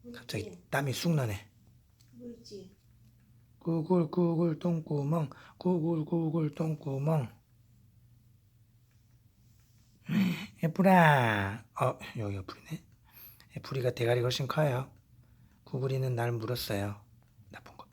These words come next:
Speaker 1: 나쁜 거, 나쁜 거. 어? 미안해, 애플아. <laughs> 구글이 때린데 어때는데 애플을 때렸어. 껍질. 구글이, 꼬리.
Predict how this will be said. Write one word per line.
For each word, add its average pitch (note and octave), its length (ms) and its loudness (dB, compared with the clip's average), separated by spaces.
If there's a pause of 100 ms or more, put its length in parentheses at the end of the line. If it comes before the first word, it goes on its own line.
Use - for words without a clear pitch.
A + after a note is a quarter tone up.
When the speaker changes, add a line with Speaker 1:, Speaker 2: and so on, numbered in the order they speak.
(140)
Speaker 1:
나쁜 - 240 -20
거, - 100 -20 (180)
나쁜 - 220 -20 (100)
거. F#3+ 100 8
어? - 280 0 (260)
미안해, D3 300 4
애플아. B2+ 300 0
<laughs> - 640 -10
구글이 C#3+ 280 -4
때린데 D3 260 0
어때는데 B2 380 -2
애플을 A2+ 260 -6
때렸어. - 380 -10 (2250)
껍질. C3+ 840 0 (1500)
구글이, B2 1000 -2 (680)
꼬리. D#3 880 2